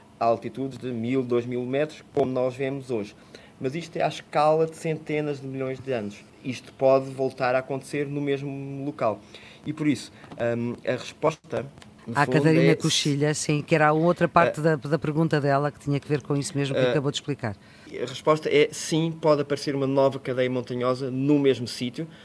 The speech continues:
Speaker 1: Não vai é impedir a destruição que já aconteceu, vai é reativá-la, vai, eh, ressuscitá-la, por assim dizer.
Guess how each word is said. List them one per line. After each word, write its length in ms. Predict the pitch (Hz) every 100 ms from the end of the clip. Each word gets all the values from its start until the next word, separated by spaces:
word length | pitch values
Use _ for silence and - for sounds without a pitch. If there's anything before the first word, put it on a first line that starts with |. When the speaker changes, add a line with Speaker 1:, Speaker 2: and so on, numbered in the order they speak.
| -
Speaker 1:
Não 200 | - 143
vai 260 | 139 175 175
é 60 |
impedir 760 | 170 160 - - 127 131 175 156 - -
a 60 |
destruição 460 | 117 - 127 - 123
que 60 | 123
já 80 |
aconteceu, 420 | 117 - 117 117 101
vai 260 | 117 117 131
é 120 | 151 - - -
reativá-la, 760 | - 131 123 - 113 117 107
vai, 240 | 101 107 104 - -
eh, 320 | 107 107 107 104 -
ressuscitá-la, 840 | - - 170 - 147 139 110 107
por 120 | 95 110
assim 220 | - 101
dizer. 260 | 98 90